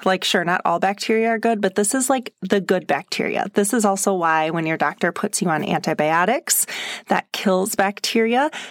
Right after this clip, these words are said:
they tell you to eat yogurt and things that support your gut health, because you start killing everything in your gut. And so if you're someone who's been on many courses of antibiotics recently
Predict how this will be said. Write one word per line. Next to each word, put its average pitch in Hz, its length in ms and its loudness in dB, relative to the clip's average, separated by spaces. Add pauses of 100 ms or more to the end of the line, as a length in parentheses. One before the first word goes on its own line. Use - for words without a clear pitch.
they 190 100 2
tell 185 240 0
you 190 240 2
to 208 340 2
eat 262 180 0
yogurt 226 600 0
and 185 240 2
things 180 220 0
that - 200 0
support - 360 0
your 170 100 -2
gut 165 200 0
health, 175 360 -2
because 165 680 0 (340)
you 190 180 2
start - 380 -2
killing 220 540 0
everything 160 420 0
in 147 100 -4
your - 120 -6
gut. - 180 0 (680)
And 185 240 2
so 180 360 2
if 202 180 0
you're 220 120 2
someone 240 260 2
who's 190 240 0
been 175 360 0
on 160 360 0 (180)
many 185 400 2
courses 170 580 0
of - 80 -4
antibiotics 151 1000 -2
recently 190 680 2